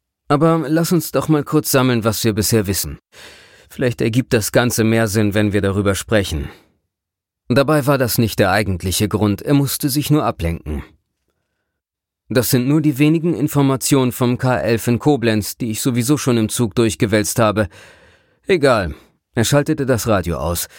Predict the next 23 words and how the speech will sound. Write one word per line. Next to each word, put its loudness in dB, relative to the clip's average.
Lief 2
ohnehin 0
nur -2
irgendein -2
Plastikpop -2
von -4
Lady -4
Gaga. -2
Rabea 2
nahm 0
ihre -2
Umhängetasche 0
vom 0
Rücksitz, -2
kramte 0
darin 0
herum 0
und -4
zog -2
ihr -2
iPad -8
hervor. -10
„Das -2